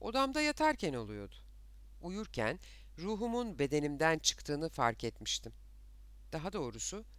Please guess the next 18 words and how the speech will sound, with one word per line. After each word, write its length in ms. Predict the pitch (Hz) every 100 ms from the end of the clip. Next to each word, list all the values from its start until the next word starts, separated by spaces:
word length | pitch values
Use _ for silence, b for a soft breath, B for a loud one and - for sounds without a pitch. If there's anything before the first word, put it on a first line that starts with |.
| -
bendim 520 | - 202 240 147 98 87
o 80 | -
çıkan. 360 | - - 101 92 - B B B B B B
Yatakta 400 | 190 277 269 285
kıpırdamadan 720 | 262 - 240 269 277 175 156
yatan 480 | 135 135 147 131 117
beden 440 | 127 139 196 277 185
ben 260 | 196 208
değildim, 460 | 233 277 202 98 92 - -
bir 100 | 120
kadavraydı. 760 | - 147 156 120 104 95 - - - - - B B B B
Odamdaki 520 | 180 240 247 262 294
dolabın 320 | 262 247 233
üstüne 340 | 214 - 208 214
oturmuş 580 | 151 - 117 131 202
kendi 320 | - 156 156 160
bedenimi 400 | 151 156 156 131
izliyordum. 640 | 110 - 110 104 104